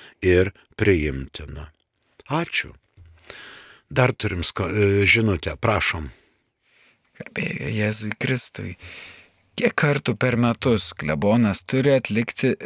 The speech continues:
Speaker 2: rekolekcijas?
Speaker 1: Būtina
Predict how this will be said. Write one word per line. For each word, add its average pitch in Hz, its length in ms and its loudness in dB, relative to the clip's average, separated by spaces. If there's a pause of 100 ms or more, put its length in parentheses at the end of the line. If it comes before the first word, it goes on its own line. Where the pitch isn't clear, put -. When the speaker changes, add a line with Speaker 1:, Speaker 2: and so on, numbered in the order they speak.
Speaker 2:
rekolekcijas? 127 1120 0 (1800)
Speaker 1:
Būtina 143 800 4